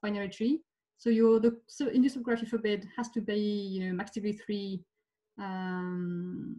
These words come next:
graph, and also, so yeah, so max, max degree three graph forest, and also, uh, degree three vertices cannot be in the same component. So you'd be forbidding, you know, essentially a collection of claws, of saturated claws.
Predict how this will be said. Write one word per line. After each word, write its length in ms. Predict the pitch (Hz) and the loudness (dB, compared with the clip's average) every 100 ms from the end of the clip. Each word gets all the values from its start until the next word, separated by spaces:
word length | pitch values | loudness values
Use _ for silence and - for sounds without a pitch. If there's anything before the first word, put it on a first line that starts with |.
| - | -6
graph, 280 | 214 302 - | -2 -2 0
and 80 | 233 | 0
also, 340 | 233 247 233 - _ _ _ | 2 2 0 -2 _ _ _
so 180 | - 208 | -4 -2
yeah, 240 | 190 185 | 0 -2
so 120 | 165 226 | 2 4
max, 280 | 277 269 269 | 4 4 2
max 140 | 269 | 2
degree 200 | 269 262 | 2 0
three 200 | - 269 | 0 -4
graph 340 | 262 254 247 - _ _ _ | 0 -2 -2 -6 _ _ _
forest, 440 | - 233 269 - _ _ _ 285 | 0 2 2 -2 _ _ _ -4
and 180 | 220 226 | 0 2
also, 500 | 233 254 226 220 214 - _ _ _ _ - | 2 4 4 4 2 -4 _ _ _ _ -8
uh, 320 | 208 208 202 | -4 -2 -2
degree 280 | 196 233 262 | 2 6 6
three 180 | 262 240 | 4 0
vertices 360 | 226 - 220 - | -2 -2 -6 0
cannot 220 | 226 220 | 0 2
be 80 | 220 | 0
in 60 | |
the 60 | 208 | 0
same 140 | 208 | -2
component. 480 | 202 202 175 175 - _ _ | -2 -2 -2 -4 -6 _ _
So 160 | _ - | _ 0
you'd 220 | 214 214 | 2 4
be 100 | 226 | 4
forbidding, 840 | 226 226 214 _ - 233 208 202 190 | 2 0 -4 _ -2 0 2 2 0
you 100 | 190 | -2
know, 260 | 185 185 180 | -2 -2 -2
essentially 400 | 226 214 220 208 | 0 0 2 0
a 60 | |
collection 360 | 208 214 214 220 | 2 -2 -2 -4
of 140 | 190 | -4
claws, 340 | - 196 233 - | -2 -2 -2 -4
of 100 | 214 | -8
saturated 400 | 214 214 220 214 | -4 0 0 0
claws. 320 | - 220 262 | -2 -2 -2